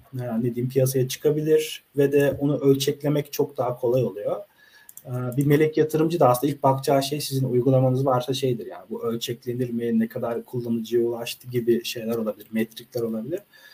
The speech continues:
O yüzden iş fikrine göre değişir ama ben kendi hani uzmanlık tarafında elektronik ve donanım girişimi için söyleyeyim. Hani ilk olarak hiç olmadı prototipleri üretene kadar kendi ve yakın çevrenizin belki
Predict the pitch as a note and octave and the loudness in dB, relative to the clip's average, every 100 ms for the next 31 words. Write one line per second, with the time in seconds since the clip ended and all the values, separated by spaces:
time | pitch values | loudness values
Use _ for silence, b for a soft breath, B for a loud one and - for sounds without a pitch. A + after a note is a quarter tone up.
0 | b b b _ - G#3+ A3 G3+ F#3+ F#3+ | b b b _ 0 4 6 4 4 0
1 | - A3 G3+ G3+ F#3 F3+ G#3 F#3 F#3 F#3 | -2 -2 2 8 8 8 6 6 4 6
2 | E3+ D#3 D3+ E3 D#3 D#3 C#3 B2+ A2+ C#3 | 6 6 4 2 2 2 0 0 2 4
3 | C3+ B2 A#2+ B2 - A#2 A2+ A#2 A2+ B2 | 6 4 2 -2 -2 -2 0 0 2 2
4 | B2+ C#3 C3+ B2 A2 B2 C3+ C#3 C3 B2+ | 2 2 2 2 2 2 4 4 2 0
5 | - B2+ B2+ B2+ A2 G#2+ - B2 C3 B2 | -2 -4 -4 -6 -10 -14 -12 -8 -6 -6
6 | - F3 - C3+ C3 B2+ C3+ C3+ - C#3 | -2 -2 2 2 4 4 2 -2 -2 0
7 | C3+ B2+ C3+ C#3 C3+ - - - C3+ C#3 | 4 4 2 2 2 -2 -6 2 6 6
8 | C3+ D3 C#3+ - - B2 C3+ - _ _ | 4 -2 -2 -4 -2 -2 -2 -8 _ _
9 | _ _ - B2 C3+ C#3 C3 C3 C3 D3+ | _ _ -4 -2 0 4 6 6 4 2
10 | C#3 C3+ B2+ B2+ B2 C3+ C3+ - A2 A2 | 0 2 4 4 4 4 2 0 -4 -4
11 | - A#2 A#2 | -4 -2 -2